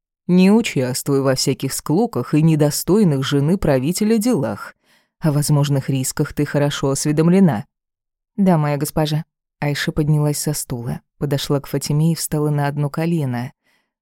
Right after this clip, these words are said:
«Благословите». «Благословляю». Фатима подала ей руку. После ухода Айше у меня появилось настроение,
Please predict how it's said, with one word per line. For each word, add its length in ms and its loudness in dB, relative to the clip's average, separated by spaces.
«Благословите». 800 -2
«Благословляю». 1200 -2
Фатима 400 0
подала 360 -2
ей 220 -2
руку. 480 -8
После 280 2
ухода 300 0
Айше 420 2
у 120 2
меня 400 2
появилось 680 0
настроение, 960 -2